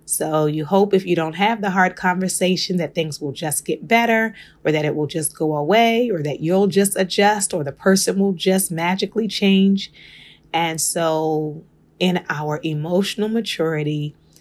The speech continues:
we lean into truth telling. We lean in, uh, recognizing not everyone is going to be pleased with what we say. Not everyone is going to applaud what we say, but the truth is important.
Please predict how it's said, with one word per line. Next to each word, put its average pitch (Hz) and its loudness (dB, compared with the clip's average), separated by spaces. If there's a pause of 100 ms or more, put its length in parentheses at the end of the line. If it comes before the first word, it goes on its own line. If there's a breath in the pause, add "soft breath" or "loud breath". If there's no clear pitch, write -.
(160 soft breath)
we 180 4
lean 180 2
into 165 -2
truth 165 -8
telling. 156 -8 (880)
We 165 0
lean 185 2
in, 160 -4 (420 soft breath)
uh, 160 0
recognizing 175 0
not 165 -2
everyone 180 -2
is 180 -4
going 165 -4
to - -12
be 160 -6
pleased 165 -6
with 190 0
what 175 -2
we 190 0
say. 190 0 (380 soft breath)
Not 151 0
everyone 156 -2
is 156 -6
going 151 -6
to - -12
applaud 156 0
what 190 -2
we 208 -2
say, 214 -2 (380 soft breath)
but 160 -2
the - 0
truth 196 0
is 165 -2
important. 185 -2